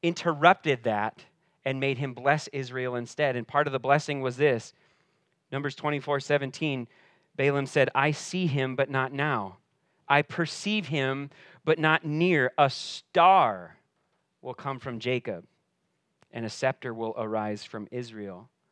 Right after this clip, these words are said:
These wise men probably were also familiar with Jacob's prophetic blessing over Judah in Genesis forty-nine ten.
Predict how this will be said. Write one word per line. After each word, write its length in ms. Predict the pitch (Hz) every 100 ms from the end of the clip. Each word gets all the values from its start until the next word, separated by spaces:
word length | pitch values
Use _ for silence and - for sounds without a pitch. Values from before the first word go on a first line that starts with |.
| _ _ _ _ _ _
These 180 | - 127
wise 240 | 123 135 135
men 160 | 135
probably 480 | 120 123 135 139 139
were 140 | 135
also 360 | 127 131 143 147
familiar 500 | - 143 139 139 139
with 160 | 135 123
Jacob's 460 | 139 143 139 -
prophetic 540 | - 139 127 135 127 -
blessing 380 | 131 127 135
over 220 | 131 127 123
Judah 340 | 123 139 143
in 160 | 120 120
Genesis 460 | 120 123 - 120
forty-nine 500 | - 127 123 123 123
ten. 340 | 117 151 131